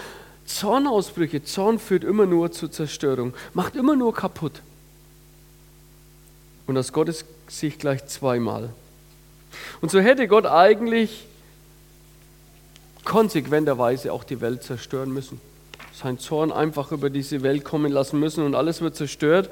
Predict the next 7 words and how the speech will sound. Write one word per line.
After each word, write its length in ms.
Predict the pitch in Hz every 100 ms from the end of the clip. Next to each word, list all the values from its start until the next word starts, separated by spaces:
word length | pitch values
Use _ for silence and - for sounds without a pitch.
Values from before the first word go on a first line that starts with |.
| - - -
Aber 500 | 120 135 160 233 262 - - - - -
dann 220 | 143 123
ist 200 | 139 -
ja 120 | 180
dieses 400 | 170 170 170 170
Neue 240 | 156 151
Testament, 680 | 151 156 143 165 147 117